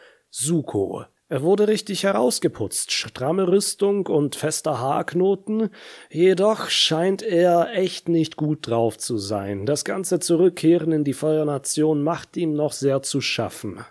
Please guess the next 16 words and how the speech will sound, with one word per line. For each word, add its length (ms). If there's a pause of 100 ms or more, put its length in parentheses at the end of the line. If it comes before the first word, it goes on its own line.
(160)
Während 420
die 100
vielen 380
Menschen 540
unter 360
ihnen 440
auf 240
dem 180
Platz 420
jubeln, 800 (320)
macht 340
er 300
ein 320
sehr 460
betrübtes 840
und 520